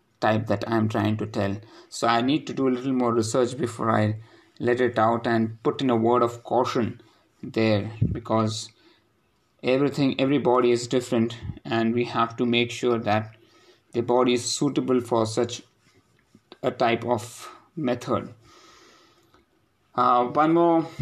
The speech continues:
uh, thing that I wanted to talk about is being positive does not mean you live in denial.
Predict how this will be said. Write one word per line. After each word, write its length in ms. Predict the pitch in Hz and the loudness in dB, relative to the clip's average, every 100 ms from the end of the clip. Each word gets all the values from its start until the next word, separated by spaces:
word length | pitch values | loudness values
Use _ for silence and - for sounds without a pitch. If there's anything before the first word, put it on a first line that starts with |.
| - - - | -2 -2 0
uh, 140 | 135 | 0
thing 240 | 131 147 | 2 2
that 180 | 143 135 | 2 2
I 60 | 139 | 4
wanted 360 | 135 135 135 131 | 4 2 2 0
to 160 | 139 | 0
talk 260 | 131 131 131 | 2 0 2
about 400 | 131 127 123 - - _ - | 2 4 2 -2 -16 _ -4
is 380 | 127 123 120 - - - _ _ _ _ _ _ - | 0 0 -2 -10 -20 -20 _ _ _ _ _ _ 0
being 260 | 151 170 | 2 2
positive 420 | 165 151 156 165 | 4 2 4 0
does 220 | 135 139 147 | 2 2 2
not 280 | 147 147 | 2 2
mean 540 | 139 139 139 - - 107 | 2 2 2 0 0 2
you 120 | 127 | 2
live 200 | 127 139 | 2 2
in 160 | 135 127 | 2 2
denial. 480 | 117 113 107 98 | 2 4 2 0